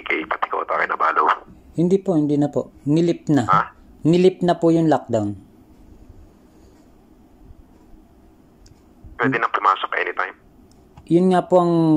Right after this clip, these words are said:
Speaker 2: tatanungin ko po muna dun sa agent ko kung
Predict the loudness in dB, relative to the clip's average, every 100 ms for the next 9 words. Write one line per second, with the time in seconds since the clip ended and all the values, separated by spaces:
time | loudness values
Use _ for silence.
0 | 0 -2 -2 0 2 4 4 2 2 2
1 | 4 2 2 0 0 0 0 -2 -2 -2
2 | 0 0 -2 -2 -2